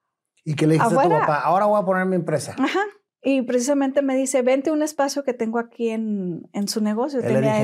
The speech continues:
Speaker 1: ingeniero.
Speaker 2: él era ingeniero, tenía una nave industrial ahí y tenía unas oficinas. Y me rentaba, me decía, "Nada más que te va a costar tanto la renta y todo, y, y vente". Y así fue como comencé ahí.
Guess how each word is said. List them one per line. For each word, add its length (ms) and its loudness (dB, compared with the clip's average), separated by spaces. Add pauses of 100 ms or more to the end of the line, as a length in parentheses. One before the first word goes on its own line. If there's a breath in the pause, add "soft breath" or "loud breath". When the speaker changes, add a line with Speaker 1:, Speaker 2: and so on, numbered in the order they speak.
Speaker 1:
ingeniero. 340 -2
Speaker 2:
él 200 -2
era 140 0
ingeniero, 420 -2
tenía 240 -2
una 200 -4
nave 840 -4 (120)
industrial 600 -2
ahí 240 -2 (100)
y 220 -4
tenía 240 -4
unas 240 -4
oficinas. 540 -6 (1000)
Y 120 4
me 120 6
rentaba, 460 0
me 120 -2
decía, 180 -2
"Nada 180 -2
más 100 -4
que 80 -2
te 120 -2
va 80 0
a 60 -10
costar 280 -4
tanto 280 -4
la 180 0
renta 460 -2
y 140 -4
todo, 600 0
y, 520 -4
y 120 -2
vente". 380 -6 (1040)
Y 100 2
así 240 0
fue 160 -2
como 200 -4
comencé 440 -4
ahí. 220 -4